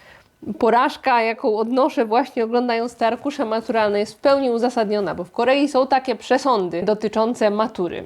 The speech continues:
że zdając maturę, w dzień zdawania matury nie można jeść zupy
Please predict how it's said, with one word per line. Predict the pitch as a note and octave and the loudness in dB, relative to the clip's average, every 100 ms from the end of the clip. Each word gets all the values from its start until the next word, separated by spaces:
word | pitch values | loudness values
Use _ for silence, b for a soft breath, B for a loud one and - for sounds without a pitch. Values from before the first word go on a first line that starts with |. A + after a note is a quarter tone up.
| D3 | -6
że | G3 B3+ C4+ C4+ - F#3+ C#3 | 0 4 4 0 -6 -14 -10
zdając | G3 F3+ B3+ C#4+ D#4 B3+ | -6 0 0 0 -2 -4
maturę, | G#3+ G#3+ G#3 | -4 0 -2
w | G#3 | -2
dzień | A#3 D4+ C#4 | 0 0 2
zdawania | A#3 A#3 G3+ F3+ | 2 2 0 -2
matury | F3+ A#3 A#3 A3 | -4 -4 -2 -2
nie | G3+ A3+ | -2 0
można | B3+ C4 C4 A#3 A3 | 2 2 2 0 -2
jeść | G3+ A3+ B3 - - - A3+ | 0 0 -2 -8 -20 -16 -12
zupy | F3+ A#3 A#3+ A#3+ | -4 -4 0 0